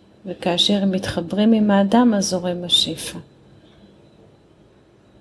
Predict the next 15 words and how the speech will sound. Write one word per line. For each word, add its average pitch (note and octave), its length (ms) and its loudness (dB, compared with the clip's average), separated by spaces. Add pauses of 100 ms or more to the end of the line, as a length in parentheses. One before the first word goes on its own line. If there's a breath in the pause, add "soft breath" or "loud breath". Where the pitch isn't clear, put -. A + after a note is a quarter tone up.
(2250)
כי C4 680 6
יש F#3+ 600 -2
לדעת E3+ 760 -2
שיש G3+ 680 -2
בגוף, A3+ 760 0 (3250)
כן, G3 280 4 (120)
הצינור G#3+ 640 2
הוא, G#3 60 0 (140)
כן, F#3 320 2
צינור G3 500 0
לשמיים. F3+ 840 -2
השמיים G3 540 2
מושפע F#3+ 500 0
שפע, F3+ 520 0
שפע F#3 440 -2